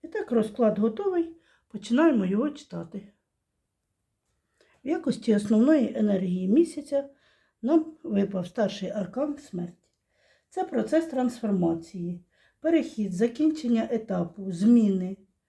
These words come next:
Залишайте в минулому те, що мішає рухатися далі. Зміни приведуть вас до нового щастя.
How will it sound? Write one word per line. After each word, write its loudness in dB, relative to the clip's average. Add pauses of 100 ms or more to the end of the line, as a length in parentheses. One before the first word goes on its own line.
(680)
Залишайте 0 (200)
в -2
минулому 4
те, 0
що -4
мішає 0
рухатися -2 (160)
далі. -2 (920)
Зміни 4
приведуть 0
вас 0
до -2
нового 4
щастя. -10